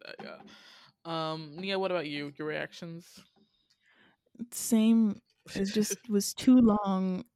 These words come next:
Speaker 2: I said, "Two hours and what?
Speaker 1: <laughs>
Speaker 2: What?" It was incredibly long. I got very bored. Um, the songs, it's like, I didn't realize it was that type of movie where the songs would keep being sung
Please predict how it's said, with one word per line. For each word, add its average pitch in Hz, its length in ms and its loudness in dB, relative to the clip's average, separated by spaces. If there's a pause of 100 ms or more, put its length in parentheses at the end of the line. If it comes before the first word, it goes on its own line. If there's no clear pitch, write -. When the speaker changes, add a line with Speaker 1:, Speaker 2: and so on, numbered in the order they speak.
Speaker 2:
I 202 120 -2
said, 185 320 -2 (340)
"Two 254 220 4
hours 220 320 4
and 180 180 2
what? 220 400 2 (120)
Speaker 1:
<laughs> - 460 4
Speaker 2:
What?" 240 360 2 (600)
It 226 120 6
was 208 220 4
incredibly 196 640 2
long. 170 520 -4
I 185 220 -6
got 180 280 -6
very 185 320 0
bored. 175 560 0 (280)
Um, 170 460 -4 (640)
the 190 80 0
songs, 233 400 0
it's 220 160 -6
like, 196 400 -2 (500)
I 202 80 2
didn't 254 180 2
realize 214 280 2
it - 80 0
was 196 120 0
that - 180 -4
type - 180 -6
of 175 80 -4
movie 190 200 0
where 180 80 4
the 180 100 2
songs 190 380 -2
would 180 140 -2
keep - 300 -6
being 180 240 -4
sung 180 640 -2